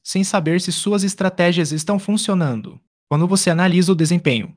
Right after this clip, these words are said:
consegue entender o que está dando certo e o que precisa ser ajustado.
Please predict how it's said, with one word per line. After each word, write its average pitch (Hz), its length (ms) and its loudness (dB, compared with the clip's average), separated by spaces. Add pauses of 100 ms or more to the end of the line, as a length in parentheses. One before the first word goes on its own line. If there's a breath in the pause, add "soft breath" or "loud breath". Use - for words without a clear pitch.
(100)
consegue 180 380 2
entender 170 400 2
o 165 40 0
que 185 100 -2
está 170 240 2
dando 170 280 2
certo 175 480 2
e 180 120 2
o 196 60 2
que 202 140 -4
precisa 202 400 0
ser 180 200 0
ajustado. 147 680 -2